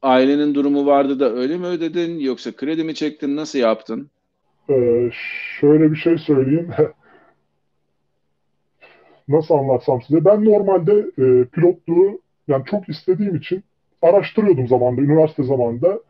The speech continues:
Speaker 2: Normalde
Speaker 1: Hı.
Speaker 2: lisede ben, e, askeri lise sınavlarına girip hava harp olarak düşünmüştüm. Hava
Speaker 1: Evet.
Speaker 2: harpa girdikten sonra, e, devam ederim. Ondan sonra, e, zorunlu, e, çalışma süresinden sonra sivile geçerim diye düşünüyordum.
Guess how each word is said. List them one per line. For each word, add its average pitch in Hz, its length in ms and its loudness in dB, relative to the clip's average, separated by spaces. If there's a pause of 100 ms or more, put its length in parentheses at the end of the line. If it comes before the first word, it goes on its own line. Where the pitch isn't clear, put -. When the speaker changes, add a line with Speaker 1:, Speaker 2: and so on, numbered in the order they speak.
(260)
Speaker 2:
Normalde 190 460 2
Speaker 1:
Hı. 196 100 -2 (100)
Speaker 2:
lisede 170 420 0
ben, 190 120 2
e, 131 520 0 (100)
askeri 165 300 0
lise 165 180 -10 (100)
sınavlarına 175 320 2
girip 143 240 0 (200)
hava 170 320 4
harp 170 160 2
olarak 117 340 0
düşünmüştüm. 117 580 -10 (680)
Hava 165 160 4
Speaker 1:
Evet. 190 100 4
Speaker 2:
harpa 185 200 4
girdikten 180 460 2
sonra, 143 280 0 (220)
e, 127 160 0
devam 151 280 6
ederim. 147 380 2 (140)
Ondan 135 260 -2
sonra, 135 380 -2 (180)
e, 131 120 0
zorunlu, 143 600 0 (280)
e, 127 60 0 (340)
çalışma 131 380 0
süresinden 135 480 0
sonra 127 240 0
sivile 143 340 2
geçerim 151 380 2
diye 117 120 2
düşünüyordum. 113 420 -4